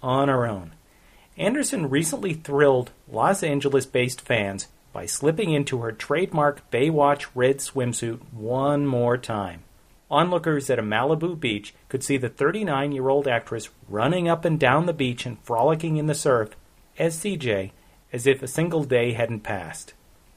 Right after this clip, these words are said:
Anderson first played the hot lifeguard in nineteen ninety-two at the age of twenty-five, but fourteen years later, it was just like old times.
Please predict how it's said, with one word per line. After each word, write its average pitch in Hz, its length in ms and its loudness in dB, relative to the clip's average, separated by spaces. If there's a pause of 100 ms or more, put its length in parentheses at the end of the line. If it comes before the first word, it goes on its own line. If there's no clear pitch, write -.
(140)
Anderson 151 460 0
first 160 280 -2
played 127 200 2
the - 80 -2
hot 131 200 0
lifeguard 127 480 0
in 113 80 -6
nineteen 117 320 -6
ninety-two 113 460 -2
at 131 60 4
the 113 120 -6
age 107 120 -4
of 104 100 -10
twenty-five, 147 640 0 (380)
but - 80 -18
fourteen 156 420 0
years 165 240 -2
later, 190 380 2 (260)
it 190 80 -16
was 131 140 -10
just 123 240 -4
like 120 200 0
old 113 220 0
times. 85 480 -4